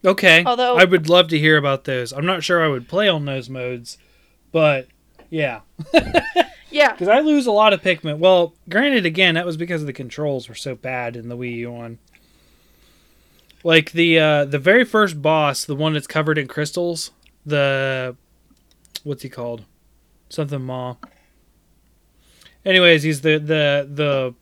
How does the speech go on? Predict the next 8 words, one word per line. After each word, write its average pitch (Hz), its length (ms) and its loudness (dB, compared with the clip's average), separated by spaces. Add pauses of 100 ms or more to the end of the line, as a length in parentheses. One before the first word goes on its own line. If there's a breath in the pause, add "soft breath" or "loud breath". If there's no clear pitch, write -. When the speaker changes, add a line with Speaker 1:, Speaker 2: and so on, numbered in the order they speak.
(220)
Speaker 1:
big 165 320 2
millipede 156 600 -2
looking 147 260 -4
thing 151 260 -4
with 139 140 -8
crystals 156 560 -6 (100)
on 147 200 -4
him, 151 180 -6